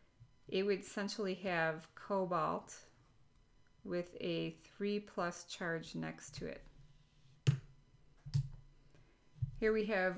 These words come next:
uh, copper and iodine, and together they form copper one iodide, tin with bromine, and it forms tin Roman numeral four bromide.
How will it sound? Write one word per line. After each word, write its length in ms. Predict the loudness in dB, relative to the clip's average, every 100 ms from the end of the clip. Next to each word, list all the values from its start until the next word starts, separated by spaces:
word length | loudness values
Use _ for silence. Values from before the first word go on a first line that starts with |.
| 0
uh, 300 | 2 2 0 0
copper 480 | 2 2 6 6 6
and 360 | 4 2 2 4
iodine, 760 | 4 4 2 2 2 2 0 -2 -8 -10 -8 -2
and 180 | 0
together 420 | 0 0 2 2 2
they 180 | 2
form 340 | 0 0 0 0
copper 580 | -2 0 0 2 0 0 -4 -2
one 480 | 2 4 4 2 2
iodide, 680 | 2 4 4 2 2 2 -2 -6 -20 -20 -20 -20 _ -8 -6 -6 -10 -20 -20 -20 -20 -20 -20 -20 -14
tin 500 | -4 0 2 4 4
with 220 | 2 0
bromine, 600 | 4 4 4 2 4 4 2 -4 -6 -8 -12 -4
and 180 | 0 0
it 120 | -2
forms 500 | -4 0 0 0 -6
tin 420 | -4 0 2 2 0
Roman 340 | 2 2 4 2
numeral 560 | 2 2 2 2 0 -6 -2 6
four 520 | 8 8 4 2 0 -2 -2 -4 2
bromide. 680 | 6 6 6 4 2 0